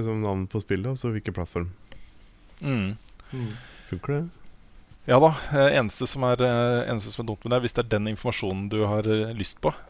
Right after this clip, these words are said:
Speaker 2: eh, og du bare går inn for å se, sjekke det liksom, så må du ofte spole gjennom, eh, og finne
Speaker 1: Ja,
Speaker 2: ut
Speaker 1: ja,
Speaker 2: akkurat hvor den
Speaker 1: ja.
Speaker 2: er.
Speaker 1: Ja,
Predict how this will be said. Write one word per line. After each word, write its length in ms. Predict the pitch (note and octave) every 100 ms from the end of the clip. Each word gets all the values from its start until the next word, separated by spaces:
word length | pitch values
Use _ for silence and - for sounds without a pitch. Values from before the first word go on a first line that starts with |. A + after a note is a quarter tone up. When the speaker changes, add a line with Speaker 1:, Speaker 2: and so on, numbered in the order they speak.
| - - -
Speaker 2:
eh, 680 | C#3 G#2+ G#2 G#2+ G#2+ G#2 G#2+
og 100 | A2+
du 140 | G#2+ G#2
bare 300 | G2+ G#2 G2
går 220 | G#2 F2+
inn 80 | F2
for 100 | G2+
å 60 | F#2+
se, 160 | G2 F#2 F#2 - - - - - - - -
sjekke 280 | - - -
det 140 | F#2+ F2+
liksom, 180 | -
så 140 | A2+ G#2+
må 100 | G2+
du 100 | G#2
ofte 380 | G#2 G2+ - G2
spole 300 | - G2+ F2
gjennom, 300 | E2+ F2+ F#2 F2 - - - - -
eh, 360 | - F#2+ F#2+ G2+ G2+
og 80 | G#2
finne 160 | D#3+
Speaker 1:
Ja, 160 | G3 D#3+
Speaker 2:
ut 60 | A2+
Speaker 1:
ja, 100 | F#2+
Speaker 2:
akkurat 80 |
hvor 300 | - A#2 C3
den 0 |
Speaker 1:
ja. 60 | G#2
Speaker 2:
er. 120 | G2+ - - -
Speaker 1:
Ja, 140 | G#2+